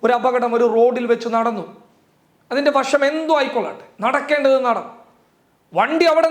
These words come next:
നിർത്താം, വണ്ടി അവിടെ നിർത്തിയിട്ട് ഈ യുവതിയെ വാഹനത്തിൽ കയറ്റാം, കയറ്റി നേരെ ഹോ-, ആശുപത്രിയിൽ കൊണ്ടുപോവുക, തനിക്കറിയാവുന്നതുപോലെ പ്രാഥമിക ഘട്ടത്തിൽ ചികിത്സ കൊടുക്കുക, പിന്നീട് അത്യാ-, ആ-, ആ-, ആവശ്യ-, ആവശ്യമായിട്ടുള്ള ചികിത്സയ്ക്ക് വേണ്ടിയിട്ട്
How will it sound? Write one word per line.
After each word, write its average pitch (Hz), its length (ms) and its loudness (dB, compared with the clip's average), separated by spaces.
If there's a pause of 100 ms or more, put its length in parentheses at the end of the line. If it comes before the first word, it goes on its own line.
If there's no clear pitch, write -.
നിർത്താം, 294 400 -2 (920)
വണ്ടി 285 240 0
അവിടെ 311 200 2
നിർത്തിയിട്ട് 302 400 0
ഈ 285 100 -2
യുവതിയെ 294 400 2
വാഹനത്തിൽ 294 460 0 (100)
കയറ്റാം, 285 360 -2 (840)
കയറ്റി 285 360 0
നേരെ 311 300 2 (100)
ഹോ-, 285 160 2 (100)
ആശുപത്രിയിൽ 320 640 -4
കൊണ്ടുപോവുക, 294 480 0 (800)
തനിക്കറിയാവുന്നതുപോലെ 311 1080 2 (100)
പ്രാഥമിക 302 480 -2
ഘട്ടത്തിൽ 302 320 -6
ചികിത്സ 302 340 -2
കൊടുക്കുക, 240 300 -2 (720)
പിന്നീട് 320 420 2 (800)
അത്യാ-, 311 360 0 (100)
ആ-, 262 280 0
ആ-, 285 140 0 (300)
ആവശ്യ-, 330 520 2 (120)
ആവശ്യമായിട്ടുള്ള 302 680 0 (120)
ചികിത്സയ്ക്ക് 277 480 -6
വേണ്ടിയിട്ട് 277 480 2